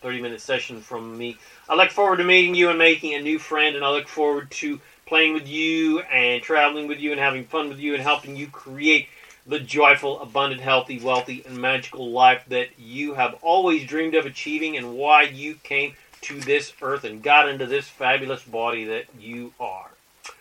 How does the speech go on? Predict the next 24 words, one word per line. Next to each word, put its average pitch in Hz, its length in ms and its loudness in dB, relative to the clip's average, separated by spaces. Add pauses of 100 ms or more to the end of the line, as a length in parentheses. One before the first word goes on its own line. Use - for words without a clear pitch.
(540)
So, 190 320 10 (400)
uh, 165 300 8
thank 185 180 4
you 165 80 -6
for 180 60 2
watching 170 340 6
this 147 160 -4
video 156 280 2
or 151 80 2
listening 147 400 -6
to 165 140 -10
this 147 220 -6
podcast. 147 640 2
If 135 160 -14
you 151 540 -4
have 135 240 -10 (200)
got 139 220 0
something 139 320 -8
from 143 380 -6
this, - 560 -2 (500)
if - 140 -16
it 127 60 -4
inspired 147 840 10
you 147 680 2